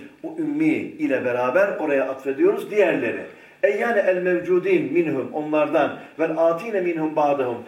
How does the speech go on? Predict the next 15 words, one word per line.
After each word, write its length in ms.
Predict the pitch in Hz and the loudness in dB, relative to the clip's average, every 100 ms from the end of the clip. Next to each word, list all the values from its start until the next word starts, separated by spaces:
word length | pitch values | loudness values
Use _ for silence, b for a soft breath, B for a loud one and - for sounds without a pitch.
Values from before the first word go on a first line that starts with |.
| - - | -12 -4
onlardan 520 | 175 175 180 190 233 | -2 0 0 -2 -6
sonra 320 | 226 185 160 | -4 -2 -2
gelenler. 600 | 143 139 123 117 113 95 - B B B B - | -2 -2 -2 -4 -6 -8 -12 B B B B -4
Yani 400 | 214 233 202 202 - - _ _ _ _ - | 0 2 2 0 -6 -16 _ _ _ _ -18
İslam 240 | - 240 214 | -8 -2 0
alimleri 480 | 190 180 185 185 | 2 0 -2 -2
bunu 180 | 190 190 | -2 -2
neye 160 | 196 214 | -2 0
ayırıyor? 460 | 156 151 147 196 165 | 0 -2 -4 -6 -8
Üçe 260 | 175 160 | -8 -6
ayırıyor. 580 | 120 104 104 95 87 - _ b b | -4 -6 -10 -14 -16 -18 _ b b
Efendimiz 480 | 180 202 208 226 233 | -2 0 -2 -4 -2
zamanında 380 | 190 165 160 151 | -2 0 -2 -2
gelenler 520 | 151 147 143 139 117 | -2 -2 -2 -2 -2
sahabeler, 760 | - 143 147 156 180 214 214 | -4 -6 -4 -2 0 -2 -4